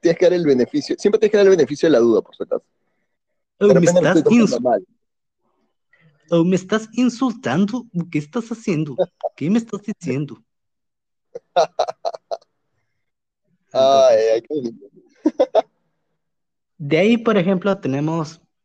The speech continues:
Speaker 2: este, nuestras palabras típicas, ¿no?
Speaker 1: ¿Cómo cuáles? A ver.
Speaker 2: A ver, yo te voy a tratar de, de, este, de, de decir algunas frases con, con ejemplos y tú me vas a adivinar.
Speaker 1: Ya.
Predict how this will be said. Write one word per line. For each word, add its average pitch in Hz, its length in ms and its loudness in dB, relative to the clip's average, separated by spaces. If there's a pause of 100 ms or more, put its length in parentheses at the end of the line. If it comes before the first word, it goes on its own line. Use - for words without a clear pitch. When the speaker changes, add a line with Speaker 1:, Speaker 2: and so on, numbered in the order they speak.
(440)
Speaker 2:
este, 117 800 -8 (220)
nuestras 123 400 -8
palabras 120 560 -8
típicas, - 500 -16
¿no? 127 180 -18 (1160)
Speaker 1:
¿Cómo 143 180 0
cuáles? 139 300 0
A 110 40 2
ver. 107 180 0 (800)
Speaker 2:
A 113 120 -6
ver, 107 220 -4
yo 202 160 -2
te 233 100 -2
voy 226 100 -2
a 220 100 -4
tratar 147 380 -6
de, 127 360 -6 (1080)
de, 127 280 -4
este, 123 300 -8
de, 127 280 -2 (100)
de 131 220 -4
decir 131 260 -6
algunas 151 340 -4
frases 165 380 -8
con, 123 360 -10 (220)
con 123 180 -4
ejemplos 147 580 -6 (680)
y 127 140 -8
tú 139 100 -6
me 143 80 0
vas 139 160 -4
a 135 40 -6
adivinar. 107 400 -8 (1000)
Speaker 1:
Ya. 127 260 -4